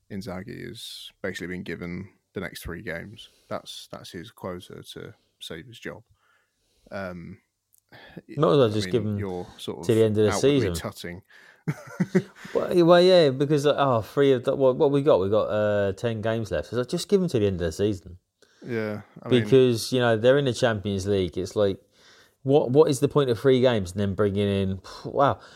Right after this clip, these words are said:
Speaker 2: I can't even assume who they're gonna bring in for, like, the last three games. But, um, uh,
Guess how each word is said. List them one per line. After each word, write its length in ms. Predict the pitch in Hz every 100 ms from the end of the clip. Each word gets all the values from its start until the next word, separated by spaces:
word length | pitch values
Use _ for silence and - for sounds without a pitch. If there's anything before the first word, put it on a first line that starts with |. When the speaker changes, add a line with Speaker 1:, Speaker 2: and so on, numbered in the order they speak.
| _ -
Speaker 2:
I 80 | 147
can't 260 | 165 165
even 160 | 156 139
assume 440 | 117 - 156 135
who 160 | 92 107
they're 120 | 104
gonna 200 | 101 95
bring 220 | 90 95 107
in 200 | 98 80 _ _ _ _ -
for, 60 |
like, 460 | 104 101 58 62 -
the 80 | 104
last 340 | 104 104 92
three 200 | - 98
games. 520 | 98 110 101 80 78 -
But, 380 | 110 101 - _ _ _ _ _ _ _ -
um, 420 | 107 107 104 107
uh, 420 | - 95 85 90